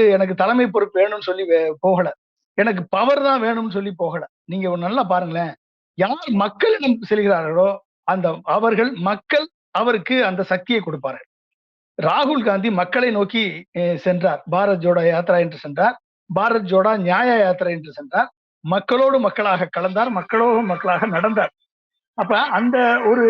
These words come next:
அந்த ஒரு, ஒரு வார்த்தை அவரை வந்து மக்களோடு மக்களாக அவர் கலக்கக்கூடிய ஒரு வாய்ப்பை உருவாக்கி கொடுத்தார். அண்ணா சொன்னார், "நீ வந்து அரசியலில் தலைவனாக வா வேண்டும் என்று சொன்னால் மக்களோடு இரு,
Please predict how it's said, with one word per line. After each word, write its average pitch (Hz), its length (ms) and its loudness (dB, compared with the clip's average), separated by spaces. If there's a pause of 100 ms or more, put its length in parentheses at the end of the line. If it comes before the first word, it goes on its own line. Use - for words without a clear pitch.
(120)
அந்த 254 280 0
ஒரு, 240 220 -2 (260)
ஒரு 269 240 -4
வார்த்தை 233 460 0 (580)
அவரை 240 340 -8
வந்து 214 300 2 (840)
மக்களோடு 277 760 2 (120)
மக்களாக 220 540 0
அவர் 196 220 2 (160)
கலக்கக்கூடிய 240 800 -2
ஒரு 185 180 0
வாய்ப்பை 247 420 0
உருவாக்கி 190 280 0
கொடுத்தார். 139 320 -10
அண்ணா 233 180 0
சொன்னார், 190 340 -2 (460)
"நீ 220 160 4
வந்து 220 320 2
அரசியலில் 226 600 0
தலைவனாக 214 500 2
வா 185 140 4
வேண்டும் 202 220 0
என்று 180 180 -6
சொன்னால் 190 360 -2 (360)
மக்களோடு 226 560 2
இரு, 202 200 0